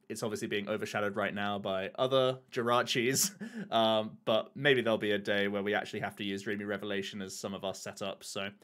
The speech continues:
yeah, Jirachi is gonna take, uh, the Amazing Rare slot.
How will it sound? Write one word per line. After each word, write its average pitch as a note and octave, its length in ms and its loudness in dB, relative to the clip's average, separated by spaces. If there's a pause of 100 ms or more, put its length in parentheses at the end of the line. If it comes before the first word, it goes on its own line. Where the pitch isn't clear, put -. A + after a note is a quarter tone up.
(160)
yeah, C3+ 140 -2 (220)
Jirachi G2+ 300 -4
is G2+ 100 -4
gonna G2 160 -8
take, G2 340 -8 (240)
uh, G2+ 180 -8
the A#2 120 -4
Amazing A#2+ 260 -4
Rare E2+ 140 -6
slot. F2 240 -10